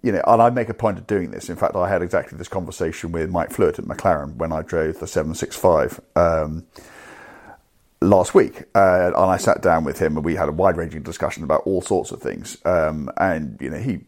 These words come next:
absolutely acknowledges that sooner or later McLaren will have to do an E V. And I said, "Well, how do you do an electric sports car?"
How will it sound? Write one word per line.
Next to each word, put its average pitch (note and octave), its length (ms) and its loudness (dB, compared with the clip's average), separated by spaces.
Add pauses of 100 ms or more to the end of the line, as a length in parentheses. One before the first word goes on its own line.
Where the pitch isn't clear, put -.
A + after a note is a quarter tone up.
absolutely F2+ 520 -2
acknowledges D#2+ 480 -6
that - 120 -6
sooner G#2+ 380 4
or F2 300 2
later F#2 300 0
McLaren D2 460 -4
will G1+ 120 -12
have - 140 -12
to - 140 -18
do A#1 100 -8
an A#1 140 -8
E B1 120 -8
V. - 200 -10
And - 120 -6
I - 40 -6
said, - 160 -2
"Well, - 100 -2
how B2+ 260 4
do C3 160 -2
you C3 280 -2
do F#2+ 460 -2 (340)
an G2 140 4
electric F2 560 0
sports - 320 4
car?" - 260 -2